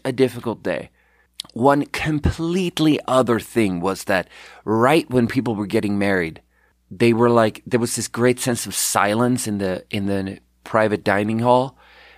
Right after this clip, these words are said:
because there was, like, seventy people listening to someone say, "I do." And then two doors down, there's, like, five ladies just screaming at the top of their lungs,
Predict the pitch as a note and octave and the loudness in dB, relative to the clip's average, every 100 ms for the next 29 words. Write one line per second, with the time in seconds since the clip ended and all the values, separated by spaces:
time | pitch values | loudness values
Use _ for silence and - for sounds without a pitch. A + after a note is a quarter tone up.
0 | _ G#2+ - G#2 - G#2 G2 G#2 - - | _ -2 0 0 2 0 0 -2 -4 -8
1 | _ - - A2+ G2+ G#2+ G#2 - G2+ A2 | _ -6 0 2 2 2 0 0 0 2
2 | G2+ G2+ - G#2 G2+ G2+ - G#2 G2 F#2+ | 2 0 0 -2 -2 -4 -2 0 0 0
3 | G2+ F#2 G2 F#2+ F2+ G2 A2 B2+ - - | 0 0 0 0 2 2 2 0 -10 -20
4 | - - A2 A2+ G#2+ F#2+ - _ _ _ | -14 -2 2 4 4 2 -6 _ _ _
5 | _ - C3+ A#2 A2+ A2+ - A#2 A2+ G#2 | _ -4 0 2 4 2 2 2 4 2
6 | G2+ G2+ G2+ F#2 - _ _ _ - - | 0 -2 -4 -6 -8 _ _ _ -20 -2
7 | A#2+ A#2+ G2+ G#2+ G#2+ A#2 - G#2+ - - | 2 2 2 0 0 -2 -4 -6 -4 -6
8 | - A2 A#2 A#2+ G#2+ - - G#2+ G#2 G2+ | -6 -4 -2 -2 -4 -6 -2 -2 -2 -2
9 | G2+ G#2 G#2+ | -2 -2 -4